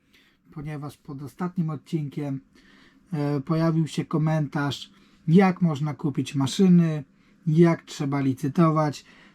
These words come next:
Tak więc jako pierwsze trzeba pobrać aplikację Richie Bros. Jest ona oczywiście darmowa w sklepie Play,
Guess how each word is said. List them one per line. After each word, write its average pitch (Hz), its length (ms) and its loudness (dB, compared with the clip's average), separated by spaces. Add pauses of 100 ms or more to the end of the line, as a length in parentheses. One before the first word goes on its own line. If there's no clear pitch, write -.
Tak 147 280 0
więc 123 360 -8 (640)
jako 175 280 6
pierwsze 147 680 2
trzeba 143 420 0
pobrać 139 500 0
aplikację 135 680 -4
Richie 180 320 -4
Bros. 151 440 -12 (680)
Jest 147 280 -6
ona 143 240 -4
oczywiście 135 540 -6
darmowa 156 800 2
w - 60 -10
sklepie 165 480 0
Play, 151 400 -2